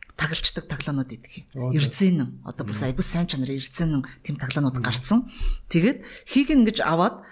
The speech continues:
Speaker 1: тагалчаад, а, хөргөчнийхаа нэг хавцанд гураас дөрвөн хоног байлгаж болно.
Speaker 2: Мм.
Speaker 1: А, тэрнээс илүү болох юм бол амтанд нь жоохон өөрчлөлт орчдөг юм
Speaker 2: Ер нь
Speaker 1: бас.
Speaker 2: бол нэг л вайныг нэг л задлсан бол нэг гураас дөрвөн хоногт уухал ёстой юм
Speaker 1: Уухал
Speaker 2: тийм.
Speaker 1: ёстой.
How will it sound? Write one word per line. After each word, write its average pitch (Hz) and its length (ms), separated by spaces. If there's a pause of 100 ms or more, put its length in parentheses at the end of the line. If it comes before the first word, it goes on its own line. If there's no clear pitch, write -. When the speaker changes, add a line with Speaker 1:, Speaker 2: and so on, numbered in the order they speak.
(120)
Speaker 1:
тагалчаад, 208 520 (320)
а, 131 280
хөргөчнийхаа 247 520
нэг 202 200 (160)
хавцанд 190 600 (280)
гураас 190 280
дөрвөн 143 280
хоног 127 80
байлгаж 123 360
болно. 165 240 (160)
Speaker 2:
Мм. 95 320 (480)
Speaker 1:
А, - 80
тэрнээс 208 400
илүү 165 300
болох - 100
юм 151 80
бол - 140 (180)
амтанд 214 400
нь 185 80
жоохон 127 220
өөрчлөлт - 320
орчдөг - 340
юм 127 160
Speaker 2:
Ер 170 80
нь 220 80
Speaker 1:
бас. 190 140
Speaker 2:
бол 175 140 (100)
нэг 165 180
л - 80
вайныг 180 320
нэг 156 140
л - 100
задлсан 147 380
бол 135 100
нэг 131 160
гураас 147 300
дөрвөн 127 260
хоногт - 140
уухал 120 300
ёстой - 200
юм 113 80
Speaker 1:
Уухал 107 160
Speaker 2:
тийм. 131 80
Speaker 1:
ёстой. - 300